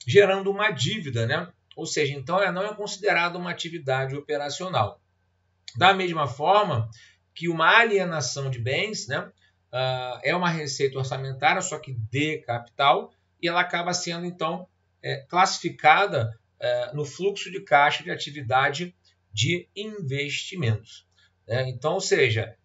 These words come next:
é, é, é, é tomar cuidado, né, com essa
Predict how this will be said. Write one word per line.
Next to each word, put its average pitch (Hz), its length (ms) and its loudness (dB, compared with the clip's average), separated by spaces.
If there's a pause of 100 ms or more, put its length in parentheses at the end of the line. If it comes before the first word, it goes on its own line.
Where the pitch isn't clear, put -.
(120)
é, 113 340 -4
é, 110 300 -6
é, 110 500 -10
é 107 40 -10
tomar 165 400 -2
cuidado, 160 580 4
né, 147 100 -4
com 151 160 -8
essa 151 240 -6